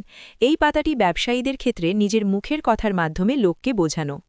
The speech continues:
মাধ্যমে ব্যবসার জায়গায় আরও বেশি মানুষকে আকৃষ্ট করে তুলতে পারবেন এবং নানা ধরনের সুযোগ সুবিধা পাবেন, যেখানে আপনাকে বলি লাভ দেখতে পাওয়া যাবে। অন্যদিকে অংশীদারি ব্যবসার ক্ষেত্রে একটি লাভজনক সুযোগ সুবিধা, একটি লাভজনক পরিস্থিতি এরপর দেখতে পাওয়া যাবে।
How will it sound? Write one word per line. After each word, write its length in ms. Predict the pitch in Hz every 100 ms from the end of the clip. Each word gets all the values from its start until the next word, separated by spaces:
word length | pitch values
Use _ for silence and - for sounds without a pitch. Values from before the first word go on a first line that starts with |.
| _ _ _ -
মাধ্যমে 440 | 214 226 214 330
ব্যবসার 440 | 349 208 185 - 302
জায়গায় 360 | 285 277 302 302
আরও 240 | 208 208 330
বেশি 260 | 277 -
মানুষকে 420 | 247 180 165 - 285
আকৃষ্ট 420 | - 190 - 247 -
করে 220 | 202 156
তুলতে 260 | 156 156 156
পারবেন 320 | 156 151 185 349 - -
এবং 200 | 226 285
নানা 300 | 254 196 196 277
ধরনের 360 | 285 294 320
সুযোগ 360 | 330 - 220 285
সুবিধা 360 | - 220 202 190
পাবেন, 280 | 165 151 190 285
যেখানে 320 | 196 226 240 -
আপনাকে 380 | 185 220 220 285
বলি 280 | 180 170 294
লাভ 200 | 226 165
দেখতে 260 | 165 156 160
পাওয়া 220 | 156 147
যাবে। 260 | 147 143 143 - - -
অন্যদিকে 460 | 240 269 330 330 339 -
অংশীদারি 540 | 214 226 311 302 311
ব্যবসার 400 | 240 180 - 220
ক্ষেত্রে 300 | - 180 185 240
একটি 200 | 202 - 196
লাভজনক 580 | 170 165 220 240 262 302
সুযোগ 320 | - 190 175
সুবিধা, 380 | - 156 156 185 302 - -
একটি 200 | 220 -
লাভজনক 580 | 254 208 208 269 302 320
পরিস্থিতি 540 | - 202 185 - 196 - -
এরপর 300 | 208 202 277
দেখতে 260 | 240 175 170
পাওয়া 220 | 156 147
যাবে। 260 | 147 147